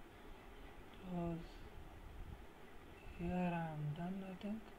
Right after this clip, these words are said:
Yeah, here I am done. And what I need? I need at least, uh,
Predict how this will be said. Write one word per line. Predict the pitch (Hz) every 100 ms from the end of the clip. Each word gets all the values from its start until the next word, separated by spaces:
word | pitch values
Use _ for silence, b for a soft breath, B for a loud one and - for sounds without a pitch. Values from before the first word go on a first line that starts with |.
| - - - - - - - - - -
Yeah, | 175
here | 156 175 170
I | 170
am | 160 160
done. | 175 208 - - - - -
And | 175 175 180 180 175 180 -
what | 190
I | 196
need? | 190 180 160 151 - -
I | 170 170
need | 180 185 185
at | 180 170 175
least, | 190 185 - - 180
uh, | 165 156